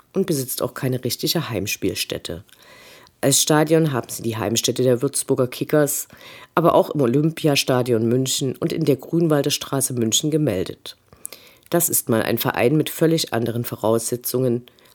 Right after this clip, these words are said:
als wir sie sonst gewohnt sind. Wie sich die Zuschauerzahlen entwickeln, kann nur orakelt werden.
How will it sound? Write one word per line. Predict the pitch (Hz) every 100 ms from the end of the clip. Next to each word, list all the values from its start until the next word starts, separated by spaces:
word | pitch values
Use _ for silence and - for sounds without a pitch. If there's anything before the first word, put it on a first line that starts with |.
| -
als | 170 190
wir |
sie | 180 165
sonst | 98 107 -
gewohnt | 165 135 107 107
sind. | - - - - - _ _ _ _ - _ - - - - _ -
Wie |
sich | 151 160
die | -
Zuschauerzahlen | 156 - 185 - 139 120 - 117 117
entwickeln, | 120 - 139 160 147
kann | 143 139 110
nur | 110
orakelt | 120 120 110 107 110 -
werden. | - 92 101 101